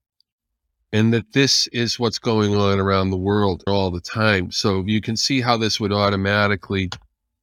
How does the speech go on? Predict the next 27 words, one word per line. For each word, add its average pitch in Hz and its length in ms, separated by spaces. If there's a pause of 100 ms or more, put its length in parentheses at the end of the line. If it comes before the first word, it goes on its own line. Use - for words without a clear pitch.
(180)
tend 107 240
to 101 160
encourage 107 540
a 95 60
narcissist 95 960
persona. 110 800 (140)
Even 123 280
if - 160
you 113 80
didn't 117 240
go 107 220
in 127 140
as 104 200
a 95 60
narcissist 92 920
or 90 40
a 90 60
sociopath, 92 880
the 92 100
people 120 340
kind 95 260
of 90 100
teach - 360
you 101 60
to 92 80
be 113 340
one, 87 360